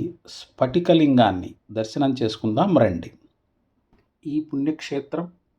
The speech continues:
తమిళనాడు రాష్ట్రంలోని రామనాథపురం జిల్లాలో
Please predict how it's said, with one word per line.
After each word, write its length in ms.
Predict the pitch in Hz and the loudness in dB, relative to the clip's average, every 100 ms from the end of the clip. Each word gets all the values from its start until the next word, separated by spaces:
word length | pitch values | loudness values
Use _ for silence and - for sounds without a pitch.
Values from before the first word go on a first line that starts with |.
| _ _ _ - | _ _ _ -8
తమిళనాడు 600 | 127 147 156 156 156 135 | -4 0 2 4 4 4
రాష్ట్రంలోని 680 | 131 127 - 123 117 117 165 175 _ _ 107 | 2 0 -2 0 0 0 -2 -4 _ _ -12
రామనాథపురం 920 | 107 123 156 156 156 139 127 127 135 156 - _ 117 | -4 0 4 4 4 4 0 0 -2 -4 -10 _ -12
జిల్లాలో 500 | 120 113 123 123 131 | -8 0 4 4 2